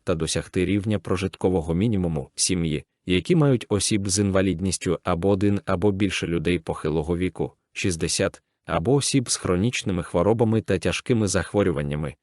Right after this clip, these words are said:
включаючи психічні розлади. П'ять. П'ята черга пріоритетності, інші домогосподарства, які не можуть забезпечити задоволення базових потреб та досягти рівня прожиткового мінімуму,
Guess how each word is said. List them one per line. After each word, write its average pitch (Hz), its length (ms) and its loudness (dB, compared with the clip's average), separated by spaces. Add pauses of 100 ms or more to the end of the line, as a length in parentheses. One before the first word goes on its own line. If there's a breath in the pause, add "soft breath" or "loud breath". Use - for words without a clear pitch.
(120)
включаючи 104 720 0
психічні 90 640 -2
розлади. 90 500 0 (200)
П'ять. 85 380 -4 (920)
П'ята 101 380 0
черга 92 420 -2
пріоритетності, 90 1000 -2 (160)
інші 123 340 0
домогосподарства, 107 960 -2 (240)
які 90 280 0
не 151 100 2
можуть 127 340 0
забезпечити 101 680 -2
задоволення 95 680 0
базових 87 460 -2
потреб 90 460 -2
та 92 140 -2
досягти 85 500 -2
рівня 95 320 -2
прожиткового 85 720 -2
мінімуму, 95 540 0